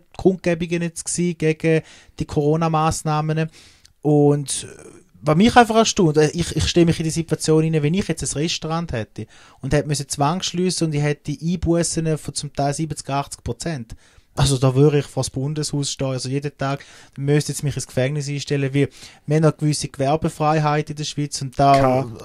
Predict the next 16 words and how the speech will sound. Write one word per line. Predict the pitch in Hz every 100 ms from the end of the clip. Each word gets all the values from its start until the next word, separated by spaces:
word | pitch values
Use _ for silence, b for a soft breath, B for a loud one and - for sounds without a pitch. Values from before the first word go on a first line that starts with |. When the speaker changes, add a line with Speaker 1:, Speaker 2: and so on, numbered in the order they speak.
| -
Speaker 1:
also | 151
da, | 147 165 156 B B B
da | -
Speaker 2:
In | 151
der | 151
Speaker 1:
bin | 165
ich | 156
Speaker 2:
Eidgenossenschaft | 156 180 143 160 156 -
Speaker 1:
mehr |
Speaker 2:
haben | 147
wir |
es | 139 -
gehabt, | 139 151 147
in | 135
Psychopathien | - 147 147 - 147 160 - 143
nicht. | 185